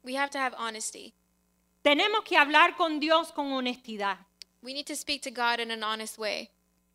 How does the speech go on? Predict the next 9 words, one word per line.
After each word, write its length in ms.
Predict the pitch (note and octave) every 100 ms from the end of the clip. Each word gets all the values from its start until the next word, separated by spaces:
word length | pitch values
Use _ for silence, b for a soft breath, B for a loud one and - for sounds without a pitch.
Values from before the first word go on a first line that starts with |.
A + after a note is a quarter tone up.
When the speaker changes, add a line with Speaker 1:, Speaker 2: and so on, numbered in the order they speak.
| _ _ _ _ _ _
Speaker 2:
En 160 | C4+ C#4
el 140 | C#4
Salmo 500 | C#4 F4 G4 G4 F4+
quince, 680 | - E4+ F4 F4 - G4 G4+ _ _ _ _ _ _ _ _ - - _ _ _ _ _ - A#3
Speaker 1:
In 120 | A#3
Psalm 240 | C4 C#4+
fifteen, 580 | C#4 B3+ - A3 G3 A3 _ _ _ -
Speaker 2:
dice, 440 | C#4+ E4 D#4+ D4+
"Jehová, 480 | D4+ D#4 D4+ F#4